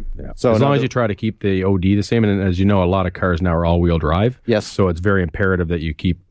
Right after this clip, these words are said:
Speaker 1: the, the same O D.
Speaker 2: Yes, as a matter of <laughs> fact, too, and I had a customer, um, well, actually, we had two incidents this week where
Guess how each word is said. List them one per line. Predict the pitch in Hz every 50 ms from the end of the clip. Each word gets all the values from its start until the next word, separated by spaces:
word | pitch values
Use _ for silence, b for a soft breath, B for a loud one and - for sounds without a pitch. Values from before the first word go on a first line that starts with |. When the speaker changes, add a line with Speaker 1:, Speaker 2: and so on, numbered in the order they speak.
| _ _ _
Speaker 1:
the, | 85 80 78 78 -
the | 82 85 78
same | - - 87 82 80 78
O | 78 76
D. | 71 69 76 71 67 - - _ _ _ _ _
Speaker 2:
Yes, | 120 139 147 139 117 - 120
as | 117
a | 123
matter | 131 135 143 151 -
of | 151 131
<laughs> |
fact, | 151 143 143 143 - - -
too, | 143 139 135
and | 123 117
I | 117 120
had | 123 117
a | 107 -
customer, | - 113 117 - - 120 117 110 101 - B B B B B B B -
um, | 101 107 104 101 101 101 101 101 87 -
well, | - 123 135 143
actually, | 160 170 - 165
we | 156 147
had | 147 -
two | - 196 196 208
incidents | 208 - - 113 101 85 - -
this | - 90 - -
week | 87 87 80 - -
where | 90 90 87 87 87